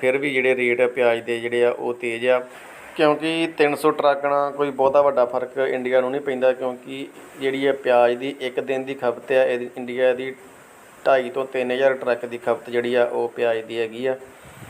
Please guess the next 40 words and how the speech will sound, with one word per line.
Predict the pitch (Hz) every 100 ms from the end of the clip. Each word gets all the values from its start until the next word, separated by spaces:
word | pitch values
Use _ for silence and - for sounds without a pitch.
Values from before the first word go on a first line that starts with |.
| - -
ਸੋ | 156
ਜ਼ਿਆਦਾ | 135 139 143
ਪਿਆਜ਼ | 147 147 143
ਜਿਹੜਾ | 143 143 151 151
ਐਮ | 131
ਪੀ, | 131 151 147
ਰਾਜਸਥਾਨ, | 139 127 - - 135 135
ਮਹਾਰਾਸ਼ਟਰ | 127 131 139 127 139 131 131 - - _ _ _ -
ਤੇ | 143
ਨਾਸਿਕ | 127 123 120 -
ਤੋਂ | 135 131
ਆ | 127
ਰਿਹਾ | 131 135
ਵਾ, | 131 127 - _ _ -
ਤੇ | 127
ਜਿਹਦੇ | 123 131 143
ਵਿੱਚ | 143 139 139 135
ਐਮ | 127 123
ਪੀ | 131 135
ਤੇ | 147
ਜਿਹੜਾ | 135 131 131
ਵਾ | 127 127
ਨਾਸਿਕ | 123 117 117 -
ਵਾਲਾ | 127
ਗੰਢਾ | 127 123 127 127
ਇਹਦਾ | 123 131 123
ਰੇਟ | 120
ਜ਼ਿਆਦਾ | 120 120 117 127
ਵਾ। | 127
ਐਮ | 123 123
ਪੀ | 123 127
ਤੇ |
ਨਾਸਿਕ | 131 123 117 -
ਵਾਲੇ | 123
ਗੰਢੇ | 120 120 131
'ਚ | 127
ਜ਼ਿਆਦਾ | 120 117
ਫਰਕ | 117 120 -
ਨਹੀਂ | 123
ਹੁੰਦਾ, | 139 123 123